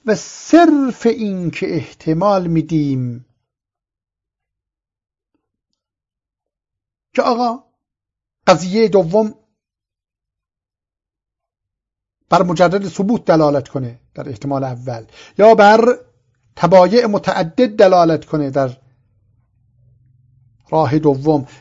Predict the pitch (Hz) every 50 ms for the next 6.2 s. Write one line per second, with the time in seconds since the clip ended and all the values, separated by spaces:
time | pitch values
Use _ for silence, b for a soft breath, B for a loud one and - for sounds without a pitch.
0 | B - 226 247 247 247 240 240 240 - - - 202 - - 202 - - _ _
1 | _ _ _ - - - 269 240 202 240 233 214 196 180 165 160 - - _ _
2 | _ _ _ _ _ _ _ _ _ _ _ _ _ _ _ _ _ _ _ _
3 | _ _ _ _ _ _ _ _ _ _ - 202 175 - - 202 202 185 170 175
4 | 190 180 180 180 175 175 175 156 - - - 165 160 156 147 156 147 139 135 -
5 | _ - 170 131 - - 160 156 156 151 147 151 - 156 151 151 156 151 156 165
6 | 190 226 254 294